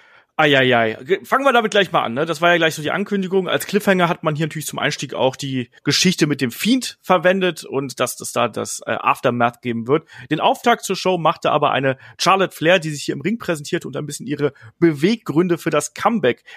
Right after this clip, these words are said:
erklärte. Und sie sagte, „Wenn eine Freundin um Hilfe ruft und da springt auch noch für mich was bei rum, dann bin ich natürlich gern dabei.“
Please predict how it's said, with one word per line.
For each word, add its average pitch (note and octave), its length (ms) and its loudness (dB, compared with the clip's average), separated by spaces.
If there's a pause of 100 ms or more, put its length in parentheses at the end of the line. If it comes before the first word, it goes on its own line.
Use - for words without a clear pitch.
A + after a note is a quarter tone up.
erklärte. D3+ 460 2
Und C3+ 100 -10
sie D3+ 80 -14
sagte, F3+ 380 -2 (420)
„Wenn A3 220 0
eine D4+ 180 2
Freundin E4 480 0
um D4 100 0
Hilfe C#4+ 280 0
ruft B3+ 300 -2 (200)
und G#3+ 140 -2
da A3 60 4
springt G#3+ 280 -4
auch F#3+ 80 2
noch F#3 140 0
für F#3 80 -2
mich F3+ 200 -4
was D3+ 200 -4
bei C#3+ 100 2
rum, D3 320 0 (320)
dann D3 160 4
bin D3 140 -2
ich C#3 100 -8
natürlich C3+ 360 -6
gern A#2+ 180 2
dabei.“ C#3+ 360 2